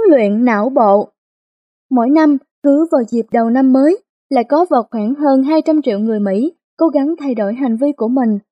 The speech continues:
bằng một cách nào đó. Thời điểm bước sang năm mới là khoảng thời gian lý tưởng để xóa đi những chuyện cũ và thúc đẩy mọi người thay đổi.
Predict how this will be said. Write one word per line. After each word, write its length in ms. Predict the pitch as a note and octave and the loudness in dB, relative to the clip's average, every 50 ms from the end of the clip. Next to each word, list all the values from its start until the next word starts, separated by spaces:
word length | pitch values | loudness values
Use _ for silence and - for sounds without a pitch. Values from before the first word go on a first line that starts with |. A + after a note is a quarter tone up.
| _ _ _ - - | _ _ _ -4 -4
bằng 200 | B3 A#3 A3+ A3+ | -2 0 0 -2
một 100 | G#3+ G#3+ | -2 -2
cách 200 | - F4+ - D#4 | -4 -6 -2 -2
nào 200 | C#4+ B3 G#3+ G3+ | -2 -2 -2 -2
đó. 300 | A3 A3 C4 E4 G#4+ A4 _ _ _ _ _ _ _ _ - | -2 -2 -2 -4 -4 -6 _ _ _ _ _ _ _ _ -2
Thời 120 | D4 B3+ | -2 0
điểm 240 | A#3 A3+ G#3+ A#3 B3+ | 0 0 -2 -2 -2
bước 180 | C#4 E4 F4+ - - | 0 -2 -2 -2 -2
sang 200 | D#4 C4 B3 B3 | -2 -2 0 0
năm 200 | B3 B3 A#3+ A#3+ | -2 0 0 0
mới 240 | B3+ C4+ D4+ F#4 A4+ _ _ _ _ _ _ | 2 2 0 0 -2 _ _ _ _ _ _
là 140 | C#4+ C#4 B3+ - | -2 -2 -2 -2
khoảng 240 | - A#3 A3 B3+ C#4 | -2 -4 -4 -4 -2
thời 180 | D#4+ C#4+ A#3+ | -2 -2 0
gian 200 | A3 C#4+ D4+ D4+ | 2 2 2 2
lý 200 | D4+ D#4 E4 E4 - | 2 2 0 0 0
tưởng 240 | B3+ G#3 F#3 G3+ A#3+ | -2 -2 0 0 0
để 140 | A#3+ A#3 A3+ | -2 -2 -2
xóa 320 | - - C#4+ C4+ D4 E4 D#4 | -4 -4 -4 -4 -2 -2 -2
đi 120 | D4+ B3+ | 0 0
những 240 | A#3 A3+ G#3 F#3+ G#3+ | 0 -2 -2 -4 -6
chuyện 240 | - B3 G#3+ G3 G3 - | -6 -4 -6 -6 -4 -2
cũ 320 | G#3 F#3 F#3+ A#3 D#4+ G4 - _ _ _ _ _ - | 0 0 2 0 0 -2 -6 _ _ _ _ _ -4
và 200 | C4+ B3+ A#3 A3+ | -2 -2 -2 -2
thúc 180 | - D#4+ E4+ C#4+ | -4 -4 -4 -4
đẩy 240 | A#3 G3 G3 A3+ | -4 -4 -4 -4
mọi 180 | C4 B3 G3+ G3+ | -4 -4 -4 -4
người 180 | A3 A3+ G#3+ G3+ - | -4 -4 -6 -6 -6
thay 140 | A#3 A#3 A#3 | -6 -6 -4
đổi. 340 | A3 G3+ F#3+ G3+ B3+ E4+ | -4 -4 -2 -2 -2 -4